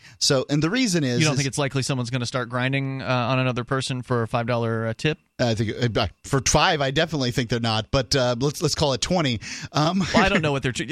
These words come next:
Speaker 2: these ladies are charging something for these photos on, uh, the
Speaker 1: Yep.
Speaker 2: streets. I don't imagine it's twenty, but I could be wrong.
Speaker 1: Well, um, it, my understanding, that's what private dances cost in, uh, these sorts of clubs. I haven't been in one in a very long time.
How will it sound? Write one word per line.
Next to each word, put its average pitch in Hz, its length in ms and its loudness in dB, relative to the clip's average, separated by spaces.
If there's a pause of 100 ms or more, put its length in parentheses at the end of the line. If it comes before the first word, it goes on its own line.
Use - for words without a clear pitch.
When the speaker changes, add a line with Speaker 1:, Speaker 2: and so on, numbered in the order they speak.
(140)
Speaker 2:
these 135 380 -4
ladies 160 300 2
are 127 80 2
charging 123 420 0
something 131 380 0
for 127 120 -2
these 110 180 -2
photos 117 480 0
on, 104 280 0
uh, 101 100 -4
the 101 80 -6
Speaker 1:
Yep. 98 120 0
Speaker 2:
streets. 110 300 0
I 107 100 0
don't 110 140 0
imagine 104 360 -6
it's 104 160 -10
twenty, 107 300 0
but 90 180 -8 (480)
I 110 80 0
could 113 100 0
be 104 80 0
wrong. 104 220 0 (280)
Speaker 1:
Well, 120 340 2
um, 120 340 2
it, 117 140 -4 (100)
my 123 240 2
understanding, 117 420 0
that's 113 140 -4
what 113 120 -6
private 113 300 0
dances 110 420 -2
cost 110 380 0
in, 104 240 0
uh, 101 340 -2
these 98 300 -4
sorts 110 220 -2
of 104 60 -4
clubs. 113 300 0
I 110 60 2
haven't 107 180 0
been 101 140 0
in 101 120 -2
one 101 120 0
in 104 100 -2
a 101 60 -2
very 107 200 0
long 98 280 -2
time. 85 300 -8